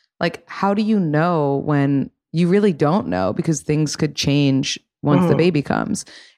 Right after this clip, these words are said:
Speaker 1: And
Speaker 2: Yeah.
Speaker 1: like, especially for the man, you know, you're kind of like a mother the moment that you get pregnant. Like, they are not really a father until they're holding their
Speaker 2: Mm-hmm.
Speaker 1: kid. Like,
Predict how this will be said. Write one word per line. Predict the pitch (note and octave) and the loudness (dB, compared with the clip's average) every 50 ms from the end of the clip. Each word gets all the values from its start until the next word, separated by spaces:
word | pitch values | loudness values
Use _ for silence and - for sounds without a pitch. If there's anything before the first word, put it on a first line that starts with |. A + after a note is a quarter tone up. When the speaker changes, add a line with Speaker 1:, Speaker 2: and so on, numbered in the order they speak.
| - | -4
Speaker 1:
And | - D#3+ D#3 D3+ D3 C#3+ - A#2+ | -2 0 2 2 0 -2 -2 -4
Speaker 2:
Yeah. | C3+ B2 A#2+ B2+ - - | -6 -6 -6 -6 -8 -4
Speaker 1:
like, | D#3 D#3+ D3+ C#3+ C3+ - E3+ | -2 0 0 0 0 -2 -4
especially | - - - - - D4+ C4+ - - F#3+ D#3+ D3+ | -4 -4 -4 -2 -2 -2 -2 0 -2 0 -2 -2
for | - - D#3 D3 | -2 -2 -4 -2
the | - C3 | -2 -2
man, | - C3 C3+ C#3 E3+ F#3 E3+ C#3+ C3 C3 C3+ C#3+ - _ _ _ _ _ _ - | -2 -2 -2 0 0 0 0 0 -2 -2 -4 -6 -8 _ _ _ _ _ _ -10
you | - - D#3 | -4 -2 0
know, | D3 C#3+ C3+ C3+ C3 C3 C3 - | 2 2 2 0 0 0 -2 -2
you're | - D#3 D3 E3+ F3+ | -4 -2 0 0 0
kind | - - G3 F3+ | 0 0 0 0
of | E3 D3+ | 0 0
like | D#3+ D3+ - | -2 -2 -2
a | C#3 | -2
mother | C#3+ C#3 C#3 C#3 C3+ C#3 C#3 | 0 0 0 0 0 0 0
the | C3+ C#3 C#3 | 0 0 0
moment | C#3+ C#3+ C#3 C#3 C#3 C3 G2+ | 0 2 2 2 2 0 0
that | C3 - - | 0 -2 0
you | C3+ B2+ | -2 0
get | - A#2+ A#2 - | 0 -2 -2 -2
pregnant. | - F3 G3 G3+ F3+ D3 C3 C3 C3+ C3 - - | -2 -2 0 0 0 -2 -2 0 -2 -2 -2 -2
Like, | C#3 C#3 C3 - | -4 -4 -4 -6
they | C#3 C3+ D3 D3+ E3 E3 E3 D#3+ C#3+ | -4 -2 0 2 2 2 2 2 0
are | - C3+ C3 B2+ | 0 -2 -2 -2
not | B2+ B2+ B2+ B2 C3 C3+ C3 B2+ - - - | -2 -2 0 0 0 0 0 -2 -2 -6 -10
really | - C3+ C3+ C#3+ D#3 D#3 D3 C3+ B2+ A#2 A2+ G#2+ C#3+ - _ _ _ _ _ - | -10 -4 -2 0 2 2 2 2 2 2 2 0 0 -4 _ _ _ _ _ -8
a | - B2 | -8 -8
father | - - C#3+ C#3+ C#3 B2+ C3+ C3+ | -4 -2 -2 0 0 0 0 -2
until | B2+ B2+ D3 C3+ | 0 -2 -2 -2
they're | - C3 C3+ | 0 -2 0
holding | B2 C3+ B2+ B2+ B2+ B2 A#2 | 0 2 2 2 2 4 2
their | - - | 2 2
Speaker 2:
Mm-hmm. | - - | 2 2
Speaker 1:
kid. | - F3+ F#3 F3+ C#3 G#2+ G2+ - | 2 2 2 2 2 0 -2 -4
Like, | - A#2 G#2+ G2+ - - | -2 -2 -2 -2 -4 -8